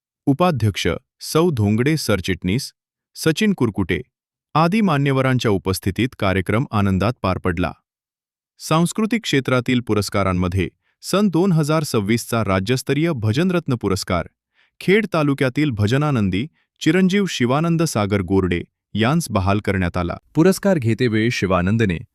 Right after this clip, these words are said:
सद्भावना व कृतज्ञता व्यक्त करताना पुरस्काराचे श्रेय भगवान श्री ज्ञानोबा, तुकोबा,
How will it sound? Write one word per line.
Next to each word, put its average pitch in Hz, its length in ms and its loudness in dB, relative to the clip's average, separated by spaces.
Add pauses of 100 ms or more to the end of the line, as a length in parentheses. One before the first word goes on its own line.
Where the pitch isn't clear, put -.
(320)
सद्भावना 127 720 0 (180)
व 101 140 0
कृतज्ञता 135 600 -2
व्यक्त 98 360 -2
करताना 90 380 0 (540)
पुरस्काराचे 170 680 2
श्रेय 98 360 0
भगवान 104 460 0
श्री 101 220 -2
ज्ञानोबा, 87 540 -2 (520)
तुकोबा, 98 440 0